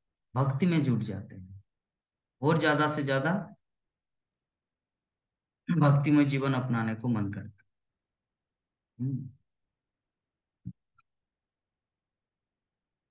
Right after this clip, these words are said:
तो सक्षम योगी जो योग पद्धति की स्वीकृत विधि द्वारा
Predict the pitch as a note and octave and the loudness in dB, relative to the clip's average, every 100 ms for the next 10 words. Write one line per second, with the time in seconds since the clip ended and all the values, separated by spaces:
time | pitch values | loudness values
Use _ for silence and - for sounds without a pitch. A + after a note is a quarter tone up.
0 | _ _ _ _ _ _ _ - D#3+ D#3+ | _ _ _ _ _ _ _ 2 4 4
1 | - - - _ _ A3 - E3+ _ _ | 0 -6 -18 _ _ -8 -8 -10 _ _
2 | _ _ _ _ _ _ _ _ _ _ | _ _ _ _ _ _ _ _ _ _
3 | _ _ _ _ _ _ _ _ _ _ | _ _ _ _ _ _ _ _ _ _
4 | _ _ _ _ - F3 E3+ - A3+ G3 | _ _ _ _ -2 0 0 6 8 8
5 | D#3+ B2 G#2 F#2+ - D3+ C#3+ D3+ F#3+ - | 6 4 0 -4 -2 2 4 4 2 2
6 | C#3+ C#3+ - F3 F#3 - E3 - G3 G#3 | 0 -2 -4 -4 -4 -4 -8 -2 -2 0
7 | C#3 D3+ D3+ D#3+ C3+ A2+ F#2 - | -2 2 4 4 4 4 0 -8